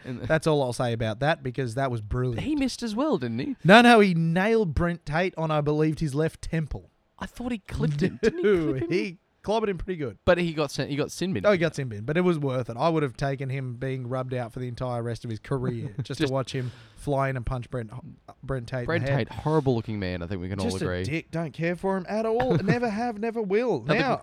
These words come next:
Speaker 2: question from Andrew Baker. Favourite Origin performances by Knights players. Now, this is a specific one to the joust. What do you got, Nagy?
Speaker 1: Uh, <sighs>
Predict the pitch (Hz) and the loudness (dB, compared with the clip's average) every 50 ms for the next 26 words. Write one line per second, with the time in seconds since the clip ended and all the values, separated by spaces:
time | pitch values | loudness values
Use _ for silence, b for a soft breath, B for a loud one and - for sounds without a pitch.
0 | - _ - - 247 254 - - 247 226 247 240 240 247 240 233 233 240 220 151 | -6 _ -2 0 0 0 0 -4 -8 -6 -6 -4 -4 -4 -4 -4 -6 -6 -4 0
1 | 185 190 202 247 247 - 262 196 - - - _ - - 202 220 214 220 233 240 | 2 4 4 2 2 0 0 0 0 -4 -8 _ -8 -4 -2 0 0 2 4 6
2 | 233 226 180 214 202 175 - - 190 202 208 214 196 - 220 208 165 139 123 - | 4 4 4 2 -2 -2 -2 0 0 0 0 -2 -2 -4 -4 -4 -4 -4 -2 -2
3 | 170 180 190 196 190 170 160 170 180 214 202 - - - - - - - 160 165 | 0 0 2 0 0 2 0 0 0 -2 -2 -6 -10 -18 -18 -16 -10 -4 0 2
4 | 190 254 311 302 208 - - - - - 123 123 127 131 127 - 127 113 - - | 2 2 2 2 0 -2 -4 -8 -16 -14 -12 -10 -10 -10 -10 -10 -12 -12 -12 -12
5 | - 151 139 - - 165 139 156 151 - 156 156 156 151 143 - 175 180 156 151 | -12 -12 -10 -8 -6 -6 -4 -6 -6 -4 -2 -2 -2 -2 -2 -2 -2 0 0 0
6 | 135 120 156 175 190 226 277 285 - - - - - b b b b b b b | 0 2 4 6 6 6 6 4 0 -4 -10 -14 -20 b b b b b b b
7 | _ - 247 247 208 254 302 - 196 165 151 151 170 220 349 - - - 190 196 | _ -14 -10 -8 -8 -8 -8 -6 -4 -4 -4 -4 -6 -10 -12 -10 -4 -2 0 2
8 | 190 185 190 190 185 185 185 180 160 - - - | 2 2 4 4 4 4 2 2 0 -4 -6 -6